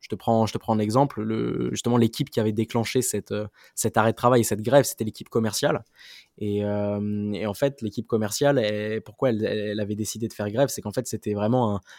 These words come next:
un signal d'alerte maximum qui, qui voulait faire passer. C'était pas qu'ils voulaient pas travailler ou qu'ils voulaient, euh, des, des primes ou quoi que ce soit, parce que c'est des personnes qui sont, qui sont saines d'esprit, mais c'est juste qu'ils avaient essayé de me faire passer un message à travers, du coup, différents messages, différentes tentatives,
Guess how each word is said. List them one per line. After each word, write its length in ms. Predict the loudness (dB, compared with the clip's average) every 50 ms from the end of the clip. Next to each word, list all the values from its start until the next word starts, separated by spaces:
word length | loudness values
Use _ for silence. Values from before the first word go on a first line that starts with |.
| -20 _ -10 -8
un 80 | -4
signal 440 | -4 -2 0 0 2 4 4 4 4
d'alerte 300 | 4 2 2 2 0 -2
maximum 560 | -2 -2 -2 -2 -2 0 0 2 2 2 0
qui, 320 | -2 -6 -8 -10 -10 -10 -10
qui 140 | -12 -8
voulait 200 | -2 0 0 0
faire 160 | 0 -2 -6 -6
passer. 300 | -4 -2 -2 -2 -4 -6 _ _ _ _ _ -8
C'était 200 | -4 -2 0 2
pas 120 | 2 2
qu'ils 180 | 0 0 -4 0
voulaient 180 | 2 2 4
pas 140 | 4 4 2
travailler 560 | 2 2 2 4 4 6 6 6 8 8 6
ou 80 | 6 4
qu'ils 180 | 0 -4 -6
voulaient, 300 | -2 0 2 4 4 4
euh, 140 | 4 2 0 -4 -8 -16 -20 _ _ -10
des, 160 | -6 -6 -4
des 100 | -4 -4
primes 460 | -6 -4 -4 -2 0 2 2 4 2
ou 60 | 2 2
quoi 120 | 0 -4
que 60 | -4
ce 80 | -4 -4
soit, 220 | 0 2 2 2
parce 100 | 0 -2
que 80 | -6 -8
c'est 120 | -6 -6
des 80 | -4 -4
personnes 300 | -4 -4 -4 -4 -4 -4
qui 120 | -6 -6
sont, 240 | -8 -6 -4 -6 -6
qui 100 | -6 -6
sont 100 | -8 -6
saines 200 | -4 -4 -2 -2
d'esprit, 280 | -2 -2 -4 -2 -2 -2
mais 80 | 0
c'est 120 | 0 0 -2
juste 120 | -2 -2
qu'ils 120 | 0 0
avaient 180 | 2 2 2 2
essayé 380 | 0 0 0 0 0 0 0 2
de 80 | 4 2
me 80 | 2
faire 160 | 2 -2 -4
passer 240 | -4 -2 -2 0 0
un 100 | 0 2
message 440 | 2 2 2 2 2 2 2 0 -2 -4
à 60 | -6
travers, 320 | -6 -4 -4 -2 -2 -2
du 120 | -4 -6 -10
coup, 120 | _ -12
différents 340 | -12 -10 -8 -4 -2 0 0
messages, 380 | 0 0 0 0 0 0 -2 -2
différentes 380 | -6 -8 -6 -6 -6 -6 -6
tentatives, 480 | -6 -6 -4 -4 -4 -4 -4 -4 -4